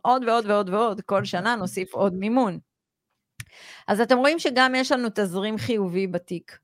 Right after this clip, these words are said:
נכסים. גם זה הוצאה מוכרת לצורכי מס. גם מישהו מפריע לי עכשיו בטלפון, ניתקתי. אה, והשכירויות, תראו, אני ורוני לא משתמשים בזה בפועל, זה באמת מזין את עצמו התיק,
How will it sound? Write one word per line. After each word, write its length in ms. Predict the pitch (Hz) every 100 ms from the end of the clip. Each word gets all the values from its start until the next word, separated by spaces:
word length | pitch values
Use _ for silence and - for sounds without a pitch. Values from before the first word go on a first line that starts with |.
| _ _ _
נכסים. 460 | 190 190 175 180 170 - _ _ _ _ - - _ 185
גם 240 | 220 254
זה 120 | 262
הוצאה 300 | 277 262 240
מוכרת 400 | 226 226 214 202
לצורכי 360 | 196 185 - 180
מס. 380 | 196 180 - - _ _ _ _ _ _ - 202
גם 220 | 226 269
מישהו 240 | 269 262
מפריע 340 | 220 - 196 185
לי 80 |
עכשיו 220 | 165 - 185
בטלפון, 480 | 175 180 175 180
ניתקתי. 460 | 175 156 - - - - _ - - - _ - -
אה, 720 | 202 196 190 190 190 185 180
והשכירויות, 1000 | 160 180 175 - - 185 175 240 311 214
תראו, 380 | 240 247 311 240 - _ _ _ _
אני 260 | 226 277 311
ורוני 300 | 277 302 254
לא 140 | 233
משתמשים 560 | 285 262 196 190 202 220
בזה 480 | 233 196 170 160 156 156
בפועל, 600 | 147 - 185 185 156 147
זה 100 | 160
באמת 440 | 151 160 196 220
מזין 460 | 190 170 160 196 202
את 140 | 196
עצמו 440 | 160 - - 180 165
התיק, 480 | 147 196 190 185